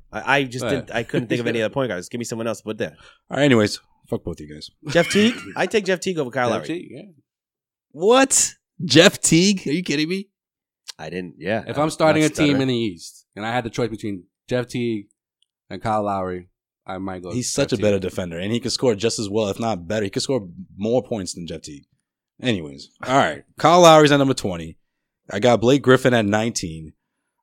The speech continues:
Speaker 3: Uh, I got Chris Paul. This just came out this way. This is not, this is coincidence, but I got Chris Paul above him.
Speaker 1: Wow.
Speaker 3: Yeah, Chris Paul, eighteen, still doing it, I think, still effective. Before the season started, I still thought he was the best point guard, pure point guard.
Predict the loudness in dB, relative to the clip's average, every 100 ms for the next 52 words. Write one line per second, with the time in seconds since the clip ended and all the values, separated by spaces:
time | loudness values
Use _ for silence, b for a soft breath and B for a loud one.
0 | _ -6 -4 -2 -2 2 2 4 2 4
1 | 4 2 -4 -6 -8 -6 -6 -6 -10 -12
2 | -12 -12 -14 -18 -20 -14 -10 -10 -12 -14
3 | -12 -14 -18 _ _ -8 -8 -10 -10 -10
4 | -8 -4 -2 0 2 0 -2 -8 -6 -4
5 | -4 -8 -6 -4 2 2 2 -2 _ _
6 | -10 -10 -10 -10 -6 -4 -2 -4 -4 -6
7 | -6 -6 -4 -2 -2 -2 -4 -6 -10 -12
8 | -12 -8 -8 -6 -10 -10 -12 -8 -2 2
9 | 2 2 0 0 0 0 0 -2 -4 -4
10 | -4 -6 -6 -8 -10 -12 -12 -14 -14 -14
11 | -8 -4 -4 -6 -12 -14 -18